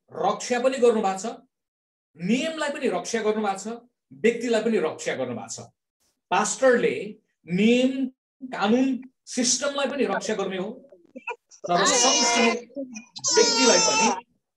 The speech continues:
रक्षा, सुरक्षा गर्ने हो। त्यसैले यो कुरा, अ, यो गर्न आवश्यक छ। येशू प्रभुले सबै मानिसहरूलाई, अ, उनीहरूको आशा थियो, अब येशूले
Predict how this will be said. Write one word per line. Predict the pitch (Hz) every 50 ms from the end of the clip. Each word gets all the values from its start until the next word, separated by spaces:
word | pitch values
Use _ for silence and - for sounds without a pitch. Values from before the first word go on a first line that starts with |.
| _ -
रक्षा, | 131 156 214 214 - - 233 233
सुरक्षा | 226 233 - - 208 190 190 185 - 190 175 160
गर्ने | 156 160 156 156 156 151 131
हो। | 117 - - - - _ _ _ _ _ _ _ _ _ _ _
त्यसैले | - 247 240 247 240 220 214
यो | 214 - 254 262
कुरा, | - 226 208 185 196 214 - - _ _ _ _ _
अ, | 165 160 156 156 - - 170 175 175
यो | 185 175
गर्न | 180 190 180
आवश्यक | 175 - 160 156 - 156
छ। | -
येशू | 208 214 233 - - 240
प्रभुले | - 208 190 180 156 160 185 220 226 - _ _ _ _
सबै | - - - 196 233 240
मानिसहरूलाई, | 208 190 190 185 170 170 165 160 165 165 165 - - _ _ _ _
अ, | 143 139 - -
उनीहरूको | 208 196 202 202 190 202 208
आशा | 190 165 180 185 175 - 202 190 202
थियो, | 233
अब | 226 175 165 175 170 170
येशूले | 175 156 - 180 190 220 247 247